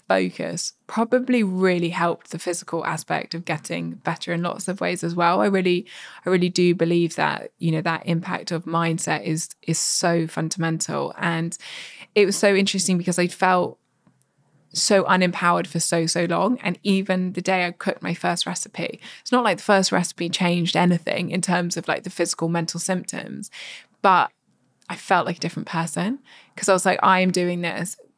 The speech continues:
I'm doing something that's helping me." You know, I remember eating just a really simple, like, sweet potato and avocado salad,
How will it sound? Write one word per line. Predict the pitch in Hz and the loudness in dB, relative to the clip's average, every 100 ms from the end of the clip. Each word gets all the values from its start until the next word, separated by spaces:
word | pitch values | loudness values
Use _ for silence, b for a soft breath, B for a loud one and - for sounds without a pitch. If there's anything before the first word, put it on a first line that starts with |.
| _ - | _ 0
I'm | 180 175 | 2 4
doing | 175 170 | 2 0
something | 165 170 175 | 0 -2 -2
that's | 170 - | -4 -8
helping | - 170 175 165 165 | -4 -2 -2 -6 -6
me." | 156 143 - B B B - | -6 -8 -10 B B B -2
You | 196 | 2
know, | 180 | 4
I | 165 | 4
remember | 175 165 170 | 0 0 -2
eating | 190 180 - 170 165 160 - _ | -2 -4 -2 -4 -4 -6 -12 _
just | - - | -4 0
a | 202 | 2
really | 185 190 180 170 | 4 4 6 4
simple, | 175 170 175 170 | 2 0 0 -2
like, | 165 | 0
sweet | - 185 151 | 0 0 -2
potato | - 170 165 | -2 -2 -2
and | 170 | -2
avocado | 180 175 175 170 180 | -2 -4 0 0 0
salad, | - 170 170 - - | -2 -2 -2 -6 -8